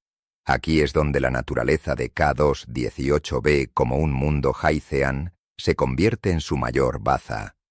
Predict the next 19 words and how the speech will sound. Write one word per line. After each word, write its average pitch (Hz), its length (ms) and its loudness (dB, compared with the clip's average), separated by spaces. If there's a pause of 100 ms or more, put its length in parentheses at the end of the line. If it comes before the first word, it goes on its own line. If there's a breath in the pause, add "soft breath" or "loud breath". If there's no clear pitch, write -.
(480)
Su - 180 -2
océano 69 440 0
global 67 440 2
y 60 80 -6
su 64 160 -6
densa 80 340 0
atmósfera 71 640 0
son 80 300 0
sus 69 280 -4
mejores 62 540 0
escudos. 57 720 -6 (600)
Un 82 180 2
océano 76 460 2
profundo 82 640 2
es 76 160 -2
un 87 120 2
regulador 71 540 2
térmico 95 640 0
excepcional. 60 1000 -2